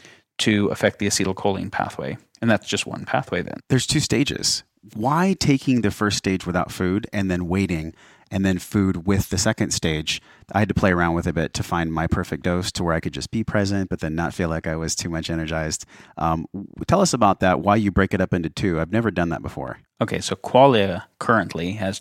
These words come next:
Speaker 1: two bottles. It's a program that someone would take. Um, just for clarity, when we were initially modeling what are all of the chemicals that we know something meaningful about that could modify any of those underlying pathways, we created a database of about five hundred chemicals,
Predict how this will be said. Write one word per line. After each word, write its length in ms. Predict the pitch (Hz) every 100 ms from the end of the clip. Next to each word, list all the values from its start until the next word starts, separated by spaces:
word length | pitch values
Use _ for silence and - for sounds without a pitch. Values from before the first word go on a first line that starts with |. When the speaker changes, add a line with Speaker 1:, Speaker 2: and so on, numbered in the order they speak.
| -
Speaker 1:
two 180 | - 110
bottles. 460 | 110 - 104 156
It's 160 | - -
a 140 | 85 - - _ -
program 360 | 104 95 87
that 120 | 64
someone 240 | - 82 76
would 120 | -
take. 280 | - 180 - - - - - _ -
Um, 540 | 120 110 110 107 104 - _ - - -
just 300 | 123 123 -
for 100 | 113
clarity, 540 | - - 165 185 98 90 -
when 140 | 117
we 100 | 117
were 120 | 117
initially 540 | 107 104 135 - 170 131
modeling 500 | 101 101 87 - 98
what 140 | 110
are 100 | 110
all 340 | - 104 110 110
of 220 | 107 -
the 300 | 98 98 107 - - _ _ _
chemicals 460 | - 107 101 90 95
that 80 | -
we 80 | 101
know 180 | 92
something 400 | 101 101 98 95
meaningful 380 | 95 95 98 90
about 280 | 92 76 -
that 120 | 82
could 200 | - 98
modify 360 | 92 104 - 90
any 140 | 92
of 60 | 95
those 160 | 113
underlying 320 | 95 90 82 -
pathways, 480 | 131 120 - 95
we 60 | 107
created 320 | - 101 98
a 60 | 101
database 520 | - - 95 92 -
of 80 | 98
about 160 | -
five 220 | - 87 101
hundred 180 | 110
chemicals, 480 | - - - - -